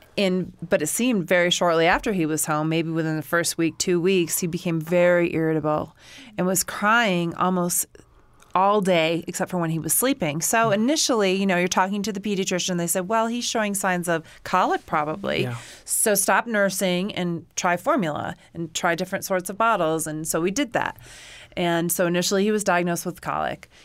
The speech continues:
Speaker 1: And we knew, "Okay, no, this has got to be more than colic. It is taking him an hour to have, get an ounce of formula down."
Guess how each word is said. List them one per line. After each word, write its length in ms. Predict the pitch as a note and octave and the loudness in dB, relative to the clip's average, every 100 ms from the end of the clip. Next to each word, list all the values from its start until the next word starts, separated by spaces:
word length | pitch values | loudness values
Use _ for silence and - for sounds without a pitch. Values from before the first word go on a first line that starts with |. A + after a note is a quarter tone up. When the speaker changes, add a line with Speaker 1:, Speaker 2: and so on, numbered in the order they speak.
| - | -12
Speaker 1:
And 80 | F3 | -4
we 80 | G3 | 0
knew, 320 | G#3+ F#3+ F3+ F3 | 2 2 0 -2
"Okay, 200 | - E3 | -2 -4
no, 300 | D#3 F2 F2+ | -2 -4 -4
this 240 | F3+ F3+ | -4 -6
has 120 | F#3 E3+ | -6 -2
got 280 | A3 A3 | -2 -2
to 100 | - | -4
be 100 | A3 | -6
more 220 | A3+ G#3 G3 | -2 0 0
than 140 | F#3 | -2
colic. 440 | - E3+ D#3 D#3 | 0 0 0 -2
It 60 | F3 | -4
is 140 | E3+ | -4
taking 320 | - F#3+ F#3+ F3+ | -4 -4 -4 -4
him 240 | F3+ E3+ | -2 -4
an 100 | E3 - _ _ _ - | -6 -12 _ _ _ -4
hour 600 | F3+ F3 E3 - D3 E3+ _ _ _ | 0 0 0 -4 -4 -8 _ _ _
to 220 | - F#3 - _ - - | -6 -4 -6 _ -20 -12
have, 360 | - F#3 F3 - - - - - | -4 0 -2 -4 -16 -18 -18 -8
get 140 | E3+ A3 | -2 0
an 100 | A3 | 2
ounce 240 | G3+ G#3+ | 0 2
of 120 | C#4+ F#3+ | -2 0
formula 480 | B3+ C4 F3 - | 2 4 2 -2
down." 340 | - B2 - | -4 -4 -6